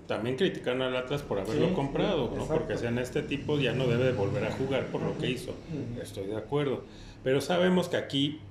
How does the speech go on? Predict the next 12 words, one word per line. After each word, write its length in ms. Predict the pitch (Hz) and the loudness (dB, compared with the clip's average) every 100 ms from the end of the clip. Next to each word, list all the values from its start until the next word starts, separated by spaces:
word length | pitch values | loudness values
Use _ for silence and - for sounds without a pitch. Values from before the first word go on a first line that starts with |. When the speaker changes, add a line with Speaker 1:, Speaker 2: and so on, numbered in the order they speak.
| - | -6
Speaker 1:
es 180 | 120 123 | -4 -2
otra 280 | 117 107 | -2 -2
cosa, 340 | 101 98 - 95 | -4 -6 -8 -8
¿no? 540 | 98 170 139 101 101 | -6 -4 -4 -4 -4
O 20 | 101 | -6
sea, 200 | - 101 | -6 -6
se 240 | - 101 | -4 -4
maneja 920 | 101 101 107 101 - 110 101 95 90 90 - - - - | -4 -6 -6 -6 -6 -4 -2 -4 -8 -12 -16 -20 -20 -2
todo, 340 | 123 117 104 | 2 2 0
¿no? 140 | 98 131 | -2 -2
Las 240 | 131 98 | -2 -2
leyes, 720 | 104 110 110 110 110 110 107 | -2 -2 0 -2 0 -2 -4